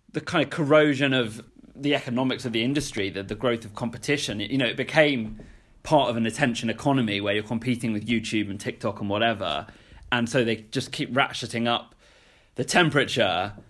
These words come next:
to levels that just seem absurd. But I do think a lot of it was Trump. I think it, it gave rein to this kind of absurdity, this kind of carnival of loathing and disdain that just, uh,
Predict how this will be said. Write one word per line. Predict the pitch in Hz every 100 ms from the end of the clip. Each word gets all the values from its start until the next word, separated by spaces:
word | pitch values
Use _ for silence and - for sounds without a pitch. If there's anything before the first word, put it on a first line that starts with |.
| _ 113
to | - 139
levels | 135 139 120 107
that | 113
just | 92 -
seem | 110
absurd. | 98 - 135 95 76 107 - - - -
But | 160
I | 165
do | 202
think | 240 214
a |
lot | 160 135
of |
it | 143
was | 120
Trump. | - 123 123 - 135
I | 143
think | 165 151 - _ -
it, | 101 -
it | 90 127 139 131
gave | 143 123
rein | 127 147 143 135
to | 131
this | 123 117 - - _ - _ _ _
kind | - 143 123
of | 110 101 - _ _ _ -
absurdity, | - - - 156 160 165 131 - 110
this | 104 -
kind | - 120
of | -
carnival | - 143 151 160 123 110 101
of | 101
loathing | 110 120 127 131 123 117 110
and | 107
disdain | 107 - - 139 127 123 117 107
that | 104 - - - - - -
just, | 131 - - -
uh, | - -